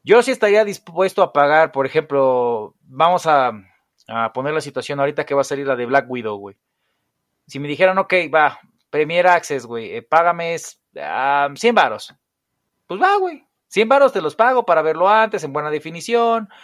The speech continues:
con opción de, de sonido a cinco punto un canales, es que si la quiero ver en, en, en, en audio latino o en inglés, es, ya es mi decisión,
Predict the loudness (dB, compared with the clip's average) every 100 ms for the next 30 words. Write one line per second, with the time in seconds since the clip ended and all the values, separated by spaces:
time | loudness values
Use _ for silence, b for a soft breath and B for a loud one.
0 | B B 0 2 0 -2 -2 0 2 2
1 | 2 -2 -4 -6 -6 -8 -8 -8 -4 0
2 | 2 0 -2 -8 -12 -10 -12 -6 -4 -2
3 | -4 -4 -6 -6 -4 0 2 2 2 2
4 | 2 0 -4 _ B B B -14 -12 -6
5 | -4 -2 -2 0 0 0 0 -2 -4 -10
6 | -12 -12 -14 -12 -10 -10 -10 -12 -12 -12
7 | -6 -4 -4 -4 -2 -2 -2 -4 -4 -4
8 | -6 -6 -6 -4 -2 -2 -2 -2 0 0
9 | -2 -8 -6 -2 -2 -4 -6 0 0 -2
10 | -10 -10 -6 -6